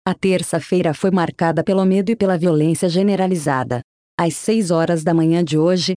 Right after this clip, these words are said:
o Centro de Operações e Resiliência, cor, da Prefeitura anunciou que a cidade retornou ao estágio um, o menor em uma escala de cinco, que significa que não há ocorrências de grande impacto no momento.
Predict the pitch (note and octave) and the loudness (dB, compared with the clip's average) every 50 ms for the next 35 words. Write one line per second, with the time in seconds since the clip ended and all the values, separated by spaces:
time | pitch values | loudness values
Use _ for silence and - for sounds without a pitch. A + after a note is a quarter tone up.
0 | - _ _ G3+ G3 - - - G#3+ G#3 G3 - F#3 D#3+ F3+ F3 E3+ - A3+ - | -8 _ _ -2 -2 -2 -2 -2 0 0 0 -2 -2 0 -2 0 0 0 0 0
1 | E3 D3+ - - F#3 F3+ F#3 F3+ F3+ F#3+ F#3+ F#3+ F3 F#3 G3 G3 F#3+ F3+ F3+ F3 | 0 -2 -2 -2 0 0 2 2 2 2 2 2 2 0 0 2 2 2 2 0
2 | E3+ - - C#3 C3 - _ _ _ - G3 G3+ G#3 G#3 - _ _ - A3 G#3 | -2 -2 -4 -6 -6 -6 _ _ _ 0 0 0 0 -2 -6 _ _ -4 -2 -2
3 | - - A3 A3+ - F#3+ E3+ D#3 - G#3 G#3+ G#3+ G#3 G3+ G3+ G3 F#3+ - - - | 0 0 -2 0 0 -2 -2 -2 0 0 0 2 2 2 2 0 0 -2 -2 -2
4 | G#3+ G3 F#3+ F#3 - F#3 E3 - - D#3+ D3+ D#3+ D#3+ F3 E3+ D#3+ F#3+ E3+ F3+ F3 | 0 0 0 0 0 -2 -2 -2 -2 -2 0 0 0 0 0 0 0 0 0 0
5 | - F3+ E3+ E3+ E3+ E3+ E3+ E3 E3 D#3+ - - F#3 F3 F3 E3+ G#3 G#3 F3 D3 | 0 0 0 0 0 2 2 0 0 -2 -2 -4 -2 -2 0 0 0 2 2 2
6 | C3+ B2+ - _ _ - G#3+ G3+ F#3 E3 D3+ D#3 E3 E3+ F3 F#3 F#3+ F#3 E3+ D#3+ | 0 -2 -6 _ _ 0 2 2 2 2 2 2 2 0 0 0 2 2 2 0
7 | D3+ - - - F3 E3+ F3 F3+ E3+ A3 G3+ - - F#3 F#3 F#3 - - F#3+ - | -2 -4 -4 -2 -2 0 0 0 -2 -4 -6 -2 0 2 2 2 2 0 -2 -4
8 | - _ _ - A#3 G#3+ - - E3 E3+ E3+ D#3 - - G#3 G3+ F3+ D#3+ - G#3+ | -4 _ _ -2 -2 -2 -2 -2 0 2 0 0 0 -2 -4 -2 -2 -2 0 0
9 | G3 G3 F3+ F3 F3 F3+ F3 F3+ E3 D#3 E3+ F3+ F#3 E3+ - G3+ F#3+ F3 D3+ D#3 | 0 2 2 2 0 0 0 0 0 2 2 2 0 0 0 -2 -2 -2 -2 0
10 | D3 D#3+ D#3 D#3 D#3 D#3 F3+ E3 D#3+ D3+ - F3 E3 E3 - - - E3+ F3 E3+ | 0 0 2 0 0 0 0 0 0 0 0 0 0 -2 -4 -4 -2 0 2 2
11 | F3+ F#3+ F#3 D#3 B2+ G2 F2+ - - | 2 2 2 2 0 -2 -2 -4 -6